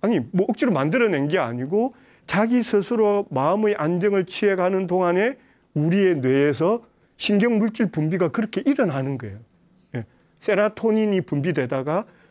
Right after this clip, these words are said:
더 깊은 단계로 가면 부처님의 보살도, 옥시토신, 자비, 사랑, 엄마가 아기를 사랑하는 마음, 자식이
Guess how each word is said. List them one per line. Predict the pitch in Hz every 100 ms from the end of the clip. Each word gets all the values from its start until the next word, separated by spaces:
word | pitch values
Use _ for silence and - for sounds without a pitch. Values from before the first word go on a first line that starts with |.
| -
더 | 202 240
깊은 | 262 240 240 185
단계로 | 160 165 175 165 151 127
가면 | 135 139 151 214 247 _ _ _ _ _
부처님의 | 160 - 180 160 185 240 _ _ _
보살도, | 160 147 127 - 98 - _ _ _ _ _ _ _ _ -
옥시토신, | 165 - - 190 175 170 127 - _ _ _ _ _ _ _ _ _ _ _ _ -
자비, | 147 170 208 214 135 - _ _ _ _ _
사랑, | - 185 185 190 143 - _ _ _ _ _ _ _ _ _ -
엄마가 | 190 196 185 175 180 208 262 _ _ _ -
아기를 | 214 196 190
사랑하는 | 160 143 139 131 127 120
마음, | 113 107 107 101 _ _ _ _ _ _ _ _ _ _ _ _ _ _ _ _ _ _ _ _ _
자식이 | - 175 202 196 208